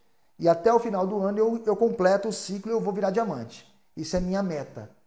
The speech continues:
Até dezembro eu completo o diamante, tá? Pela quantidade de milhas e pelos benefícios que eu tenho com a Gol, tá? Então,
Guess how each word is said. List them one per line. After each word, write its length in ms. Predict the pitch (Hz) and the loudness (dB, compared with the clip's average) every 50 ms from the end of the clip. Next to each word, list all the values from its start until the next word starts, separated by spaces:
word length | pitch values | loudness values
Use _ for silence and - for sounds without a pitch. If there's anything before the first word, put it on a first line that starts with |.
| _ _ _ _ | _ _ _ _
Até 120 | - 175 175 | -8 -2 0
dezembro 680 | 185 185 165 135 131 160 165 185 190 190 208 214 214 - | 0 2 0 0 -2 -2 0 0 0 2 0 0 0 0
eu 180 | 196 202 202 | 0 0 0
completo 540 | 202 208 202 190 - 165 165 165 170 170 196 | 0 0 -2 -2 -2 -2 -2 -2 -2 -4 -6
o 20 | |
diamante, 720 | 165 170 202 202 175 139 117 107 101 - - - - _ _ _ _ _ | -4 -2 -2 -2 -2 -4 -8 -10 -12 -16 -20 -20 -20 _ _ _ _ _
tá? 200 | - 151 170 - - _ _ _ _ - | -16 -14 -14 -16 -18 _ _ _ _ 0
Pela 180 | 190 202 202 | 2 4 4
quantidade 460 | 196 233 233 226 220 185 190 180 175 | 4 2 0 0 2 2 2 2 2
de 80 | 175 190 | 2 -2
milhas 640 | 185 180 185 208 214 247 269 277 269 - - - - - _ _ _ _ _ _ _ - | -2 -2 -2 -4 -4 -4 -6 -6 -6 -10 -14 -16 -20 -20 _ _ _ _ _ _ _ -6
e 260 | 180 196 220 254 269 - - - | -4 -4 -4 -4 -6 -10 -10 2
pelos 240 | - 226 226 233 208 | 4 4 4 4 4
benefícios 400 | 185 226 233 240 233 240 208 190 | 2 2 2 0 0 -2 -6 -6
que 80 | - 226 | -4 -4
eu 60 | 220 | -4
tenho 220 | - 196 196 196 | -4 -4 -6 -4
com 80 | 190 202 | -4 -4
a 60 | 208 | -4
Gol, 340 | 202 170 143 123 110 95 - - - _ _ _ _ - | -2 -4 -4 -4 -6 -8 -10 -16 -20 _ _ _ _ -8
tá? 200 | 135 165 190 196 - - - _ _ _ _ _ _ _ _ _ _ _ _ _ - | -6 -6 -6 -6 -8 -14 -20 _ _ _ _ _ _ _ _ _ _ _ _ _ -14
Então, 560 | 151 139 - 160 170 185 196 175 135 117 - | -8 -2 2 2 2 2 2 0 -2 -6 -10